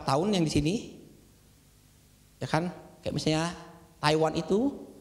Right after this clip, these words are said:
dia dari nolnya itu titik nol, di define oleh J P kriteria adalah ketika tiga ribu U S dollar P P, P P terms, dia pakai tiga ribu sini, di titik nolnya tadi.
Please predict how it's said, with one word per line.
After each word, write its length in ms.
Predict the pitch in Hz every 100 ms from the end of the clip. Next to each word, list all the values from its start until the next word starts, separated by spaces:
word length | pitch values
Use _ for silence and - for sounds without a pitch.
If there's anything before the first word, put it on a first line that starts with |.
| -
dia 160 | - 185
dari 160 | 185 165
nolnya 320 | 160 160 156
itu 320 | 160 233 254 - - - - - -
titik 240 | 214 233
nol, 400 | 233 170 202 - - -
di 80 | -
define 400 | 160 180 202 208
oleh 20 |
J 80 | 185 170
P 80 | 180
kriteria 400 | 175 185 196 175
adalah 160 | 180 190 - -
ketika 480 | 156 156 151 170 180 -
tiga 160 | 175 143
ribu 240 | 151 156
U 40 | 147
S 80 | 143
dollar 160 | 147
P 160 | 147 -
P, 340 | 135 139 135
P 60 | - 135
P 40 |
terms, 320 | 135 127 113 -
dia 80 |
pakai 240 | 151 156 165
tiga 160 | 151
ribu 240 | 131 131 131
sini, 320 | 120 107 - - - - - _ _ _ -
di 120 | - 143
titik 240 | 143 143
nolnya 240 | 139 131
tadi. 320 | 120 120 -